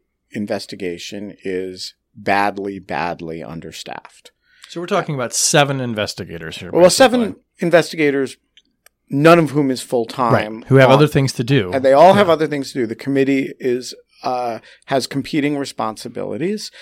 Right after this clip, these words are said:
Speaker 1: and it has not notably staffed up in response to this. Now, Susan and I actually warned about this problem very explicitly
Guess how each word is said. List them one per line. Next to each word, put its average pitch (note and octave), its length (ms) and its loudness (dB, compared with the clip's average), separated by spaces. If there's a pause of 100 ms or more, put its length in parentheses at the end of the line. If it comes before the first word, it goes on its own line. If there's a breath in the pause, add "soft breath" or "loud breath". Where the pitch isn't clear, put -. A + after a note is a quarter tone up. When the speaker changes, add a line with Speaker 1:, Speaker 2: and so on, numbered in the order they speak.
(240 loud breath)
Speaker 1:
and C#3+ 180 0
it B2+ 120 -2
has C#3 180 -2
not C#3 420 4 (460)
notably C3+ 720 4
staffed A#2 600 0
up G#2 280 -2
in G#2 240 -8
response G2 600 -10
to - 140 -12
this. - 320 -16 (380 loud breath)
Now, C#3 220 0
Susan D4+ 400 2
and F3 120 2
I D3+ 140 4
actually D3+ 580 0
warned A#2 520 0
about G2 360 -4
this G2+ 200 -8
problem G#2+ 520 -2
very B2+ 260 2
explicitly A#2 920 -4